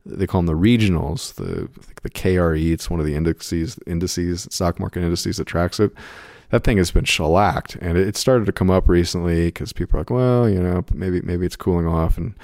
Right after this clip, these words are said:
it's fine." But th-, there's sort of a, a looming threat on the horizon when these payments come due for a lot of these loans because they're only five years.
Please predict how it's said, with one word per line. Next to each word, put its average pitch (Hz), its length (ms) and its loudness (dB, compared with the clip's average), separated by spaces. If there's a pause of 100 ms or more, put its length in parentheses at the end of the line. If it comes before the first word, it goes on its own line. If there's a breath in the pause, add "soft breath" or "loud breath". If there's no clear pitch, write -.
(280 loud breath)
it's - 180 -6
fine." 113 340 2
But 87 240 0 (320)
th-, - 160 -8
there's 107 200 4
sort 127 200 2
of 98 100 4
a, 85 420 2
a - 100 -2
looming 95 500 4
threat 110 300 0
on 82 80 -2
the 87 80 -2
horizon 87 640 0
when 85 240 -2
these 80 240 -4
payments 110 480 0
come 80 220 -6
due 92 320 2
for - 160 -8
a 85 40 0
lot 80 160 0
of 76 80 -4
these 78 200 -8
loans 90 420 -2
because - 320 -6
they're 82 160 -4
only 110 140 -2
five 98 320 -2
years. 107 380 -2